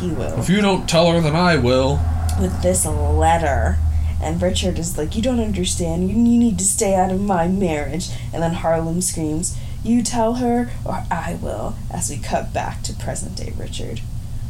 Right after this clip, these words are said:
Speaker 1: Richard then tells Blanc that yes, he does remember now, and that it was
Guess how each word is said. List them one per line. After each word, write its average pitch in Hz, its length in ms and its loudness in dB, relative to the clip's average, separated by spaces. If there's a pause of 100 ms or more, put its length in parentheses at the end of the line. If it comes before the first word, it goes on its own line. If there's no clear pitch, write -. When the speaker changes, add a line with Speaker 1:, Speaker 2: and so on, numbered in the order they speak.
(340)
Speaker 1:
Richard 262 400 -2
then 196 200 0
tells 302 360 0
Blanc 180 360 -2
that 160 140 -4
yes, 269 380 2
he 262 100 -4
does 247 260 0
remember 175 500 0
now, 143 380 -2 (280)
and 185 140 2
that 165 280 2 (160)
it 180 160 -2
was 170 400 0